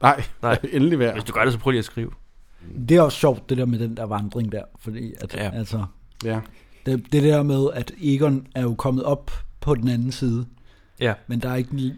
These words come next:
Speaker 3: slangen er s-,
Speaker 2: Den er
Speaker 3: lige
Speaker 2: ikke lang
Speaker 3: præcis
Speaker 2: nok.
Speaker 3: lang.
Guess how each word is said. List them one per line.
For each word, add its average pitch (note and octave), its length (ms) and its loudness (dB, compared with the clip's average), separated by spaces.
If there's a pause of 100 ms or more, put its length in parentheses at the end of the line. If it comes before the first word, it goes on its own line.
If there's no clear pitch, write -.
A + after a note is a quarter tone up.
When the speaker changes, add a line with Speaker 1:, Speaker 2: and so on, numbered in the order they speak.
Speaker 3:
slangen C#3 440 0
er C3 140 2
s-, - 180 -6 (400)
Speaker 2:
Den A#2+ 80 -12
er A#2+ 60 -14
Speaker 3:
lige B2+ 120 4
Speaker 2:
ikke C3+ 140 2
lang D3 100 8
Speaker 3:
præcis C3+ 140 2
Speaker 2:
nok. A2+ 200 2
Speaker 3:
lang. C3+ 280 2